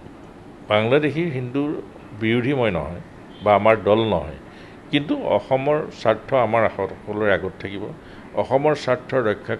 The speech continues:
কৰিহে আজি, আ, তেওঁলোকক আনি যদি কিবা হিউমেনিটেৰিয়ান গ্ৰাউণ্ডত আন আন ৰাজ্যত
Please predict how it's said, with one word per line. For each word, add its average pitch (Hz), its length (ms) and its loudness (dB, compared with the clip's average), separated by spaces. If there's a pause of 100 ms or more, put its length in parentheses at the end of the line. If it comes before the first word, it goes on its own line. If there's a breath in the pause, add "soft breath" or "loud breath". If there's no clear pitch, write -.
কৰিহে 104 340 0 (560 loud breath)
আজি, 92 340 -2
আ, 69 920 -10
তেওঁলোকক 110 460 2
আনি 110 200 -2
যদি 131 260 -2 (400)
কিবা 107 180 2
হিউমেনিটেৰিয়ান 110 640 -2
গ্ৰাউণ্ডত 113 380 2
আন 101 220 2
আন 107 220 0
ৰাজ্যত 87 360 -2